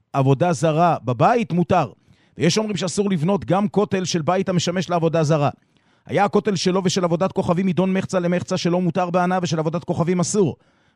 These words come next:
ודווקא כשמכיר את אבניו, אבל אם אינו מכירם, הכל אסור בהנאה, אבניו ועיצה ואפרו. בית עבודה זרה עצמו, אבניו ועיצה ואפרו מטמאים בכזית במגע, ככל משמשי עבודה זרה. כל מקום שאתה שומע טומאת משכב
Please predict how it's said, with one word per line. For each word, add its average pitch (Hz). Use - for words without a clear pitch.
ודווקא 151
כשמכיר 185
את 185
אבניו, 180
אבל 120
אם 120
אינו 127
מכירם, 165
הכל 208
אסור 202
בהנאה, 190
אבניו 180
ועיצה 160
ואפרו. 135
בית 202
עבודה 208
זרה 196
עצמו, 185
אבניו 175
ועיצה 170
ואפרו 175
מטמאים 180
בכזית 156
במגע, 160
ככל 160
משמשי 180
עבודה 160
זרה. 135
כל 170
מקום 220
שאתה 185
שומע 190
טומאת 180
משכב 180